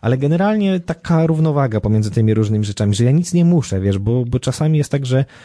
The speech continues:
oj, jak nie zrobię tego, to będę miał zmarnowany dzień. Na przykład, nie wiem, nie wyjdę do Łazienek Królewskich, bo planowałem, że sobie wyjdę na spacer, a nie wyszedłem, jednak zostałem w domu, oj, zmarnowałem dzień. Właśnie to jest to, czego ja też się uczę.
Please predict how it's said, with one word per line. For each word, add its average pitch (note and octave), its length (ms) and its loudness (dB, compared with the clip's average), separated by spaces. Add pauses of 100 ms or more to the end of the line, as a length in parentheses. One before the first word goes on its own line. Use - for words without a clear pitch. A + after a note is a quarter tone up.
(240)
oj, B2+ 140 2
jak B2+ 140 -2
nie A#2+ 140 4
zrobię A2+ 300 2
tego, C3 260 -2
to A2 120 -2
będę A#2 220 2
miał A2 200 4
zmarnowany G#2+ 640 0
dzień. F#2+ 160 0
Na F#2 80 -2
przykład, - 240 -4
nie G2 60 0
wiem, F#2+ 80 -2
nie A2 120 2
wyjdę A#2+ 320 0
do G#2+ 140 0
Łazienek A#2+ 500 0
Królewskich, A2 640 -4
bo G2+ 160 -6
planowałem, A2 600 0
że G#2+ 80 -4
sobie G#2 240 -2
wyjdę A2 260 0
na G2 100 0
spacer, - 440 -4
a A2 60 -2
nie A#2 140 2
wyszedłem, C3 560 0 (320)
jednak B2 280 -2
zostałem A2+ 320 -2
w G#2 40 -6
domu, D3 280 0 (180)
oj, A#2 120 0
zmarnowałem A2+ 640 -2
dzień. F#2 200 -2
Właśnie A#2+ 260 -2
to E3+ 160 -2
jest - 280 -4
to, D#3+ 180 -2
czego D3 200 -4
ja C#3+ 80 2
też D3 180 -4
się - 140 -8
uczę. D#3+ 400 -4